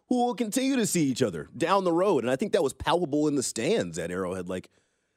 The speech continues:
the fans know that the Bengals are a team that they're going to have to see again at some point with a healthy team. Like, this is a, this is two A F C heavyweights that w-, kinda like Buffalo. You're saying, "I don't wanna see them again. I don't wanna see Josh Allen." You never know what's gonna happen, especially with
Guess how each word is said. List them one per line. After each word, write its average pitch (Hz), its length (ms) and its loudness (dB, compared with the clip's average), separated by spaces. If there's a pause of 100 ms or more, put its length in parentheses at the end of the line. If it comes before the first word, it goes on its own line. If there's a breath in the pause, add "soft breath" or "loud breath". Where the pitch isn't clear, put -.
(180)
the 170 120 -2
fans 208 500 0
know 117 380 0
that 107 120 -4
the 104 80 -4
Bengals 101 380 -4
are 98 140 -2
a 95 60 -6
team 95 280 -6
that 90 140 -8
they're 92 120 -4
going 90 220 -6
to 78 80 -10
have 85 220 -8
to 98 80 -10
see 87 240 -6
again 85 240 -8
at 82 120 -10
some 87 220 -6
point 120 300 -6
with 107 160 -4
a 80 80 -8
healthy 87 260 -8
team. 104 320 -6
Like, 131 160 -4
this 190 240 -4
is 170 160 -2
a, 156 240 0 (1000 soft breath)
this 170 160 0
is 156 240 0
two 185 300 0
A 156 180 0
F 143 80 -2
C 143 220 -4
heavyweights 131 520 0
that 127 120 0
w-, 117 240 -2 (160)
kinda 117 180 -2
like 127 200 -2
Buffalo. 95 420 0
You're 92 120 -4
saying, 101 300 -2
"I 104 80 0
don't 120 100 2
wanna 123 140 0
see 156 180 -2
them 160 180 0
again. 87 160 -4
I 76 60 -6
don't 98 100 -4
wanna 135 140 0
see 131 160 -4
Josh 123 240 -2
Allen." 127 120 -2
You 151 60 -2
never 165 220 0
know 190 80 0
what's 160 140 -2
gonna 85 160 -6
happen, 90 260 -8
especially 101 360 -6
with 92 180 -6